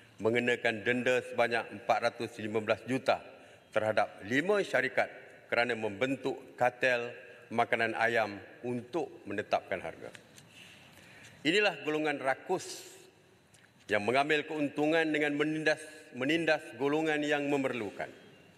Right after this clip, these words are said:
Bagi mengurangkan ba-, beban yang terpaksa ditanggung rakyat, saya mencadangkan kerajaan melakukan penilaian semula ke atas bantuan sedia ada bagi memastikan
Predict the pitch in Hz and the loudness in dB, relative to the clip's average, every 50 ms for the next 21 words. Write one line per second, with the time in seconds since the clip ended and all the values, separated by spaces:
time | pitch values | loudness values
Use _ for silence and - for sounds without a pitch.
0 | - - - - - - - - - - - - - - 113 135 151 160 190 233 | -20 -20 -20 -20 -20 -20 -20 -20 -20 -20 -20 -20 -16 0 4 4 4 4 2 -2
1 | 233 202 208 202 190 185 180 175 165 - 165 151 147 135 143 143 143 147 - - | -2 -2 0 0 2 2 4 2 4 2 2 2 2 2 2 4 2 2 0 -2
2 | 135 147 143 139 160 160 156 151 147 147 139 - - 131 - - 143 139 - - | -2 -2 0 2 2 2 2 2 0 -2 -2 -2 -4 -6 -2 -2 -2 -2 -2 -2
3 | - 139 135 131 131 - - 139 139 139 131 135 131 127 120 123 127 127 127 123 | 0 0 0 0 -2 0 0 2 2 2 2 0 0 2 2 2 2 2 2 0
4 | 113 104 - - - - - - - - - - - - - - - - 147 165 | 0 -2 -6 -12 -18 -20 -20 -20 -20 -20 -20 -20 -20 -20 -20 -12 -2 0 2 2
5 | 190 214 220 202 180 - 147 139 120 120 107 101 90 90 78 - - - - - | 2 2 0 0 0 2 2 2 2 2 -2 -2 -4 -8 -10 -12 -16 -20 -20 -20
6 | - - - - - 104 110 107 98 117 110 123 139 160 165 165 170 170 - - | -20 -20 -14 -4 0 2 2 2 2 2 2 2 2 2 0 -4 -8 -12 -16 -20
7 | - - - - - - - 101 107 113 117 - - 139 135 - 151 143 139 131 | -20 -20 -20 -20 -20 -8 -4 0 0 0 0 0 -2 -6 0 2 2 2 2 0
8 | - - 143 147 147 151 156 156 160 156 147 120 - - - - - - - - | -2 0 2 2 4 4 4 4 2 2 0 0 -4 -10 -16 -18 -18 -20 -20 -20
9 | - - - - _ _ _ - - 143 139 156 165 165 160 135 104 - - - | -20 -20 -20 -20 _ _ _ -6 -4 0 2 2 4 4 4 2 2 0 -6 -12
10 | - - - - - - - - - - _ - 117 123 120 - 143 135 - 120 | -16 -18 -20 -20 -20 -20 -20 -20 -20 -8 _ 2 2 2 4 2 2 2 2 2
11 | 123 135 135 131 - 147 143 143 135 - - 135 135 143 143 131 139 143 147 175 | 2 2 2 2 2 2 2 2 2 0 -2 0 2 2 4 4 2 2 4 2
12 | 180 175 151 160 147 147 151 147 143 143 143 143 139 - - 151 147 - 139 120 | 2 2 2 0 0 0 0 0 0 2 2 0 0 -2 -4 -6 0 2 2 0
13 | 107 107 | 0 -2